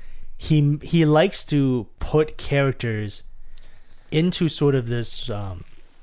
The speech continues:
uh, into this role, um, where they're be-, they become a symbol of something.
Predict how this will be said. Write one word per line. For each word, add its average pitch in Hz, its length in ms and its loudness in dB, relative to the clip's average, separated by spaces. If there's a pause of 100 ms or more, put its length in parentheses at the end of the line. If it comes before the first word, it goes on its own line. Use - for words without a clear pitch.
(720)
uh, 104 600 -6
into 170 220 2
this 175 200 2
role, 120 560 -4 (520)
um, 110 440 -2
where 117 580 -2
they're 135 320 4
be-, 131 280 -2
they 147 120 6
become 160 540 0
a 131 100 -2
symbol 131 640 0
of 95 100 -6
something. 98 460 -6